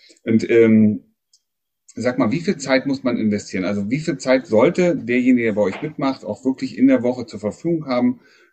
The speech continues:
ähm, damit er das auch in der angemessenen Zeit, sechs bis neun Monate, wirklich auch durchsetzt? Und, und das ist ja das Wichtige, man macht ja eine Ausbildung nicht, damit man die Ausbildung hat und einen Schein,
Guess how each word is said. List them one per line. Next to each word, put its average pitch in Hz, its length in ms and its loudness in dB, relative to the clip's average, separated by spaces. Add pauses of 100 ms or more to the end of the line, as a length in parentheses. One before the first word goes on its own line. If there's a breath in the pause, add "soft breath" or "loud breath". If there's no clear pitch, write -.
ähm, 110 240 4
damit 104 300 2
er 120 60 0
das 107 220 -4 (220)
auch 123 200 -4
in 131 120 4
der 117 160 0
angemessenen 127 540 4
Zeit, 117 340 -4
sechs 117 260 -6
bis 107 200 -6
neun 104 240 2
Monate, 107 500 0
wirklich 92 340 -12
auch - 200 -20 (200)
durchsetzt? 151 600 -4
Und, 165 500 2
und - 80 -8
das 107 160 -4
ist - 120 -12
ja 104 80 -2
das 92 160 -6
Wichtige, 131 240 -2
man 98 100 0
macht 110 160 -6
ja 110 60 -4
eine 98 120 -4
Ausbildung - 320 -4
nicht, 110 140 -2
damit 104 220 -2
man 98 80 0
die 92 100 -2
Ausbildung 104 480 0
hat 98 120 -6
und 82 80 -4
einen 90 100 -2
Schein, 151 420 0